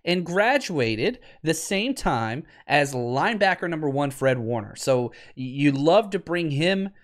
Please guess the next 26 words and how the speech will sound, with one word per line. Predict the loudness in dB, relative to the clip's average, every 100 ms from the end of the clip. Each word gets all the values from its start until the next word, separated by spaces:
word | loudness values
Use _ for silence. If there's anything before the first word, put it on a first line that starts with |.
| _
uh, | -2 0
you | 0
know, | 0 -2
familiar | -4 -6 -4 2 4 4 2
faces, | 2 2 2 0 0 0 -6 -18 _
the | -4
B | -2 -2 4
Y | 6
U | 6 4
pipeline. | 2 4 4 2 2 4 2 -2 -10 -16 -8
I | -4
know | 2 2
a |
lot | 4 6 6
of | 6
people | 2 2 4 4 2 2
<laughs> |
are, | 2 2 2 -2 2
are | 0 4
wanting | 4 4 4
that | 2 2
quarterback | 6 6 8 4 4
from | -2
B | -4 -2
Y | 2 2
U. | 2 0 0 -2